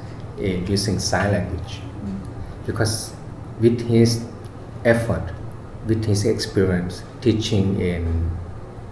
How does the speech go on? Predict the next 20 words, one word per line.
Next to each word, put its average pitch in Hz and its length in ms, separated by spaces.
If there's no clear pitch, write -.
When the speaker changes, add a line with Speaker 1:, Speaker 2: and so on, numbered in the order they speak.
Speaker 1:
developing 98 720
teachers 107 500
in 87 480
teacher 101 460
training 92 320
college 104 600
in 90 260
many 95 280
places - 380
in 85 40
Laos, 90 460
Speaker 2:
Mm. - 380
Speaker 1:
he 104 220
found 104 320
that - 200
the - 60
sign 98 300
language 98 380
is 107 160
a 90 120